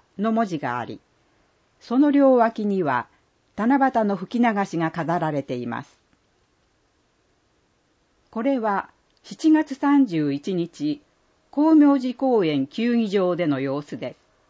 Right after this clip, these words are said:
国内最大規模のラジオ体操イベントが市内で開催されました。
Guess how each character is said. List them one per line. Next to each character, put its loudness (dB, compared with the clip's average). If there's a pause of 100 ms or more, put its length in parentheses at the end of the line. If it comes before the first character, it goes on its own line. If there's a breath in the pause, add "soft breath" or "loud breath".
(1200)
国 -2
内 2
最 2
大 4
規 -6
模 0
の 0
ラ -2
ジ 0
オ 2
体 0
操 -2
イ -4
ベ 0
ン -2
ト -6
が -4
市 -2
内 2
で -6
開 -4
催 -2
さ -6
れ -6
ま -8
し -20
た。 -14